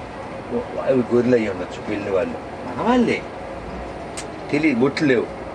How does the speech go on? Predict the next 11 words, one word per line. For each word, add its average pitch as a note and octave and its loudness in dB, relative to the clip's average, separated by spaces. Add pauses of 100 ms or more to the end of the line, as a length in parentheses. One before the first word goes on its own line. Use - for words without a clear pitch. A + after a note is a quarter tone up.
(520)
బహుశా F#3 4
గొర్రెలు C3+ 6
అయి G2+ 2
ఉండొచ్చు. F2 -6 (440)
ఇప్పుడు C#3+ -2
ఆ C3+ 4
లోపల A#2+ 2 (640)
మనం B2+ 2
రామాయణం A#2+ 4
చదువుదాం A2+ 4
అనుకున్నాం, G2 -4